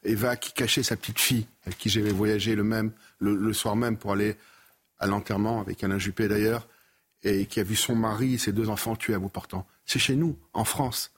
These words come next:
Ces enfants qui regardaient un feu d'artifice le jour de notre fête nationale, le quatorze juillet,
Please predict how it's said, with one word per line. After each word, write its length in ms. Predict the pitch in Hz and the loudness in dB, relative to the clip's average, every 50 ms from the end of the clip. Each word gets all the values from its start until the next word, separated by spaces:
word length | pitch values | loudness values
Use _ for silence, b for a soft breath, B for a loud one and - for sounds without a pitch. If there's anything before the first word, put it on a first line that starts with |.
| b b b b b b b b b b b b b | b b b b b b b b b b b b b
Ces 180 | b - 110 110 | b 0 0 0
enfants 240 | 117 - - 165 160 | 2 2 2 0 2
qui 100 | - 131 | 2 2
regardaient 300 | 117 117 113 107 120 131 | 2 2 2 2 2 2
un 80 | 127 110 | 0 0
feu 100 | - 120 | -2 0
d'artifice 680 | 107 110 - - 113 107 - - 143 135 - - - - | -2 -2 -2 -4 -4 -4 -2 0 0 0 0 -2 -4 -2
le 80 | 110 107 | -2 0
jour 140 | 101 120 113 | 0 2 2
de 80 | 117 | 2
notre 140 | 110 104 98 | 0 0 0
fête 180 | - 123 - - | -2 -4 -2 -2
nationale, 400 | 117 - - 123 110 113 117 117 | -2 0 0 0 2 2 2 0
le 60 | 110 | 0
quatorze 420 | - 117 107 - 131 117 104 110 107 | 0 -2 -2 -2 -2 -4 -2 -2 -2
juillet, 380 | 98 104 107 113 117 123 - | 0 2 2 2 0 -2 -4